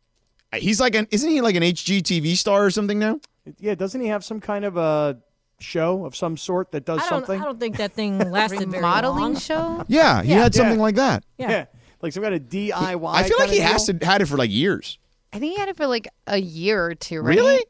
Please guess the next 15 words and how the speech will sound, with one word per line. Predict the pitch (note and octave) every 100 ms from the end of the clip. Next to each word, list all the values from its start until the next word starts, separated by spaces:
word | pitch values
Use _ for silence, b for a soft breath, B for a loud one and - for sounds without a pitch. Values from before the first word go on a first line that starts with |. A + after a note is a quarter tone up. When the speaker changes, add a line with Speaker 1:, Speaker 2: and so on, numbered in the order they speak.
| _
Speaker 1:
I | D#3+
felt | A3+
Speaker 4:
Yeah. | F3
Speaker 1:
like | A#2+
it |
was | G#2+
longer. | G2 F#2 F2+ - _ _ _ _ _ _ _
Speaker 4:
I | C4
was | D#4
Speaker 1:
But | D4
Speaker 4:
addicted | G3 F#3+ F3+ E3+
to | F3+ D#3+ D#3 - _ _ -
that | E3 D#3 -
T | - E3
V, | D3+ D3+ D#3